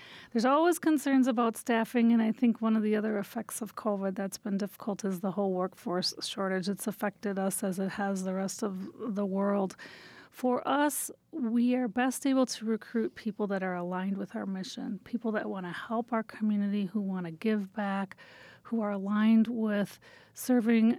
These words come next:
an underserved or vulnerable population. So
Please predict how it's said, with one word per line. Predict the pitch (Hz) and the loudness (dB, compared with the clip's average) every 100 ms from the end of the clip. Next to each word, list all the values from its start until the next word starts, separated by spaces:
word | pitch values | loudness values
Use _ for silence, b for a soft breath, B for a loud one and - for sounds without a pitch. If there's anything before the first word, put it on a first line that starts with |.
| - | 0
an | 240 | 2
underserved | 220 208 214 - 220 208 | 2 2 0 0 -2 -2
or | |
vulnerable | 190 190 196 202 202 196 196 | -4 -2 0 0 0 -2 -6
population. | - 202 - 190 196 190 - 208 196 B B B B | -8 -12 -10 -8 -6 -6 -6 -6 -6 B B B B
So | - - 233 226 | -4 0 2 2